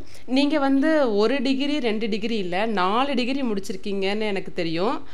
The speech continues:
அது எப்படி உங்களுக்கு அந்த படிப்புல எவ்வளோ ஆர்வம் வந்துச்சு? நீங்க எப்படி இந்த துறையை வந்து தேர்ந்தெடுத்தீங்க? ஆசிரியரா போகணும் அப்படின்ற துறையை எப்படி தேர்ந்தெடுத்தீங்க? எப்படி உங்களால நாலு டிகிரி,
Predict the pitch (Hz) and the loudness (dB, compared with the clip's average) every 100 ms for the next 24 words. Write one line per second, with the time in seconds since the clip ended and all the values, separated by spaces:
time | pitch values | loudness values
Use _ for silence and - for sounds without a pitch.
0 | - - - 185 208 233 233 226 294 302 | -8 -8 -2 2 4 6 4 4 0 2
1 | 240 214 202 202 190 240 240 339 320 311 | 2 0 0 0 2 4 4 4 2 2
2 | 220 247 226 202 226 226 202 185 180 262 | 2 4 4 4 4 2 0 -2 -4 -4
3 | 254 214 202 214 349 262 202 202 220 302 | -2 0 0 0 0 2 0 2 4 4
4 | 320 226 233 233 220 220 185 156 165 160 | 2 0 0 4 4 4 0 -2 -4 -2
5 | 165 160 170 202 247 214 220 233 196 185 | -2 0 0 0 0 2 2 0 0 0
6 | 190 214 190 190 185 180 180 220 180 196 | 0 0 0 0 -2 -2 -2 -2 -2 -2
7 | 190 180 180 165 214 277 247 320 247 240 | -2 -2 -2 -2 -2 0 0 2 4 2
8 | 226 185 233 226 226 254 302 | 2 2 2 0 0 -2 -4